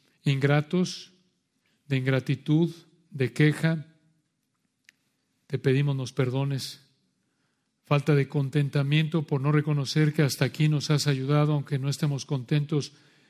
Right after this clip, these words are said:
el, en el punto donde nos has colocado. Perdónanos, Señor. Y otra vez recordemos que estamos aquí porque tú nos has colocado en la situación en la que estamos, en tu providencia,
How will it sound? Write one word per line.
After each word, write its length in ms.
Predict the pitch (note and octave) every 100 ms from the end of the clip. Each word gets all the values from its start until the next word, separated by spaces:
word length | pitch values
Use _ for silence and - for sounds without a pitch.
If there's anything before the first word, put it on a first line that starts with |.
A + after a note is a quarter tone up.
| _ _ _ _ -
el, 280 | D3 B2+ -
en 160 | C3+ B2+
el 140 | A#2
punto 460 | - G#3+ A3 D#3+ C#3+
donde 280 | C#3+ C#3
nos 200 | C3+ A#2+
has 160 | D3+ C#3
colocado. 540 | D#3 C3+ B2 C#3+ C#3+
Perdónanos, 680 | C3 D3+ B2+ C#3+ C#3+ B2+ A#2+
Señor. 360 | - B2 B2 A#2 _ _ _ _ _ _ _ _ _ _ _ _ _ _ _ _ _ -
Y 60 |
otra 220 | C3+ D3+
vez 160 | C#3+ D3+
recordemos 600 | D3 D3+ C#3+ D#3+ D#3+ D3
que 80 | D3+
estamos 400 | - D#3+ D#3+ D3
aquí 300 | C#3+ F3+ F#3+
porque 600 | F#3+ C#3+ - C#3+ A#2 - _ _ _ _ _
tú 140 | D#3+
nos 180 | E3+ C3
has 160 | D#3 D#3
colocado 540 | D#3+ C#3 - D#3+ D#3+
en 80 | D3
la 80 | C3
situación 480 | C#3+ B2+ C3 C#3+ D#3
en 100 | C#3
la 100 | C3+
que 100 | C#3+
estamos, 460 | - D#3+ D#3+ D3+
en 120 | D3+
tu 120 | B2+ C3
providencia, 760 | C#3+ C3+ C3+ D#3 D3+ D#3 D3